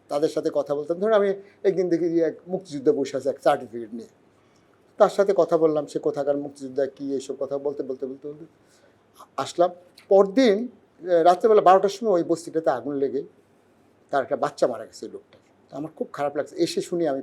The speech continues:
পরদিন সকালে অফিসে আসার সময় আমি শুনি। তো এটা লিখলাম, আঁকলাম, এরকম।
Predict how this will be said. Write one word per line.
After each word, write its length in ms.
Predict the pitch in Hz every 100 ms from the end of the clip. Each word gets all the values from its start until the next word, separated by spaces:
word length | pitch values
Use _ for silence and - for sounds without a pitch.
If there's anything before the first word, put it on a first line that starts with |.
| -
পরদিন 240 | 135 147
সকালে 440 | 147 143 160 165 165 _ _
অফিসে 340 | 160 160 240 233
আসার 200 | 185 170
সময় 300 | - 156 185
আমি 120 | 123
শুনি। 260 | - 117 98 _ _ _ _ _ _
তো 80 | 220
এটা 120 | 196
লিখলাম, 480 | 185 170 175 165 160
আঁকলাম, 360 | 151 - 147 147 - _ _ -
এরকম। 280 | 131 -